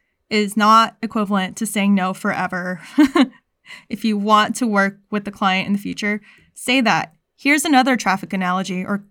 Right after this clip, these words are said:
car analogy, whatever. The other day, I was in typical Seattle rush hour traffic and I was trying to switch lanes. And again, very thick traffic. And I realized my blinker wasn't even on. It was like a, "Oh my God, Woo-Tan, what are you doing? You're such an idiot."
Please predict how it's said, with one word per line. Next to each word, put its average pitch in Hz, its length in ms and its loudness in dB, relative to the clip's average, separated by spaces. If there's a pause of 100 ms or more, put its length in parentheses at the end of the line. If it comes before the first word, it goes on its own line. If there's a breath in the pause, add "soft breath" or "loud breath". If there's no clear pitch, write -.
(140)
car 196 300 4
analogy, 185 480 -2
whatever. 196 460 0 (280 loud breath)
The 240 120 2
other 240 180 4
day, 220 300 4
I 202 100 2
was 220 160 0
in 214 100 2
typical 220 400 -2
Seattle 214 420 0
rush 185 260 -2
hour 214 180 0
traffic 202 540 -2
and 202 120 -2
I 202 60 0
was 202 120 -4
trying 202 200 -2
to 220 80 2
switch 226 300 -8
lanes. 190 400 -2 (420 loud breath)
And 196 560 0
again, 202 500 0 (240)
very 220 320 2
thick 233 220 -6
traffic. 202 580 -2 (180 loud breath)
And 226 100 4
I 226 40 6
realized 220 360 2
my 294 100 4
blinker 208 580 2
wasn't 202 320 0
even 202 200 2
on. 185 220 2
It - 80 -4
was 233 180 0
like 226 160 0
a, 214 180 0
"Oh 240 60 4
my 254 160 2
God, 214 280 -4
Woo-Tan, 208 360 0
what 208 120 -2
are 220 60 0
you 220 160 -2
doing? 214 300 0
You're 196 100 0
such 202 200 -4
an 196 140 0
idiot." 240 340 2